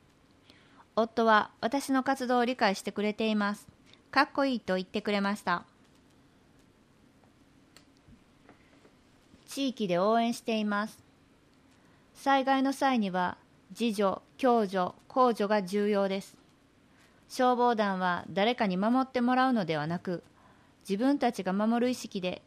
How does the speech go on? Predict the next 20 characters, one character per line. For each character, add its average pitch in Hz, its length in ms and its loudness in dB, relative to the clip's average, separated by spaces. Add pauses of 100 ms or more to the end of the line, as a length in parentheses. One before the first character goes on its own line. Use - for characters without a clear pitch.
(240)
地 254 180 -2
域 233 140 -4
の 190 120 -2
た 226 140 -2
め 208 100 0
に 180 120 -2
活 220 220 -6
動 220 160 0
し - 80 -8
て 220 120 -6
い 202 100 -2
ま 196 200 -4
す。 - 140 -20 (1120)
そ 262 220 0
ん 254 60 2
な 269 120 2
消 277 280 4
防 277 220 2
団 190 240 0
を 170 200 -6